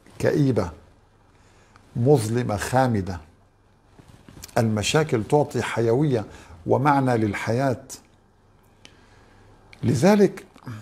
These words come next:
أنت عندما تستوصي بهذه المرأة خيرًا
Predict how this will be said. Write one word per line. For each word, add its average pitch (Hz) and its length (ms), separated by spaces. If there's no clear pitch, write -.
أنت 165 500
عندما 127 760
تستوصي 147 800
بهذه 123 440
المرأة 120 340
خيرًا 123 520